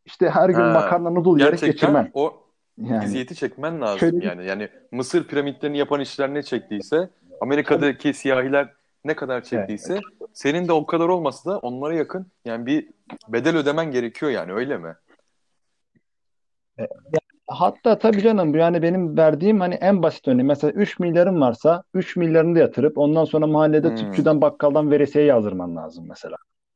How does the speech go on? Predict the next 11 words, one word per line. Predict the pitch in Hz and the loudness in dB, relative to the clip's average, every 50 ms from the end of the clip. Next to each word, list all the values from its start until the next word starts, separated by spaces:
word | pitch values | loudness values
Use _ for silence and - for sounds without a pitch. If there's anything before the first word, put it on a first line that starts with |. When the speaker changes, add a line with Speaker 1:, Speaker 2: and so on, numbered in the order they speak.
| _ _ | _ _
Speaker 1:
Bence | - 139 143 151 135 160 160 147 - _ _ - _ - | 2 4 4 4 6 4 4 2 0 _ _ -20 _ -2
asıl | - - - - 170 165 | -2 0 0 -2 -4 -4
kölelik | - - 170 151 147 165 196 196 | -2 0 2 4 4 2 2 0
hani | - 175 175 165 | 0 0 2 2
öyle | 175 185 185 | 4 6 6
yaşanır. | 180 156 - - 117 104 101 101 | 6 4 4 2 0 0 0 0
Hani | 104 101 107 | -2 0 2
eğer | 123 143 143 139 - - - - | 4 4 4 4 2 -4 -10 -8
bir | - 165 | -8 -6
kölelik | 165 - - 151 151 165 180 170 | -2 0 2 2 2 2 2 2
yaşayacaksan | 175 165 - - 160 160 190 220 214 - - 208 247 247 | 0 0 0 2 2 4 4 4 4 4 2 2 2 0